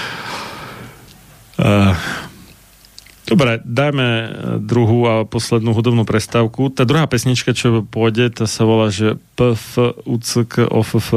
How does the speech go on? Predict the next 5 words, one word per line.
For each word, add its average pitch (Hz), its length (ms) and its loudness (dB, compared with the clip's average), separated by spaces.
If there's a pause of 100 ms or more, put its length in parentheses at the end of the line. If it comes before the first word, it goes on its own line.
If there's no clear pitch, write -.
<laughs> - 1900 -2
To - 100 0
P - 120 -8 (120)
F - 160 -4 (400)
je, 170 120 0